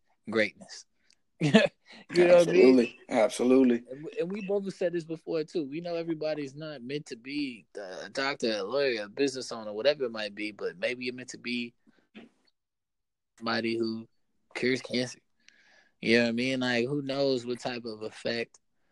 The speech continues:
Speaker 1: uh, or impact you'll have on the world just by
Speaker 2: Yeah.
Speaker 1: being the best version of who you are. You might be a,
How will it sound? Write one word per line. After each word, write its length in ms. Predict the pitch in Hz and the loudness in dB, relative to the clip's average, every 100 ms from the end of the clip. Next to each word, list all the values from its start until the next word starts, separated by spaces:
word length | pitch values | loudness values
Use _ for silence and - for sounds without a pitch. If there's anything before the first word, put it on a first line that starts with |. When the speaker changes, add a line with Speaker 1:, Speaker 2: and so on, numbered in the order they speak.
| _ - | _ -12
Speaker 1:
uh, 300 | - 50 - - - _ _ - | -10 -8 -10 -12 -18 _ _ -6
or 120 | 92 | -2
impact 540 | 98 120 117 110 104 - _ _ _ - | 0 -2 0 0 0 -6 _ _ _ -6
you'll 140 | 110 | -4
have 280 | 110 113 107 | -2 -2 -2
on 140 | 104 | -6
the 60 | 101 | -8
world 380 | 107 110 101 - 101 | -6 -6 -8 -10 -10
just 240 | 110 110 | -8 -4
by 120 | 110 | -2
Speaker 2:
Yeah. 120 | 104 98 | -2 -4
Speaker 1:
being 200 | 107 104 | -6 -6
the 60 | |
best 280 | 98 104 98 | -2 -2 -2
version 320 | 98 98 95 | -6 -6 -8
of 60 | 98 | -18
who 100 | 98 | -14
you 180 | 95 90 | -10 -4
are. 200 | - - _ _ _ - | -6 -6 _ _ _ 0
You 120 | 117 | 4
might 260 | 123 120 110 | 4 2 0
be 300 | 123 123 113 | 0 0 0
a, 180 | 101 | -2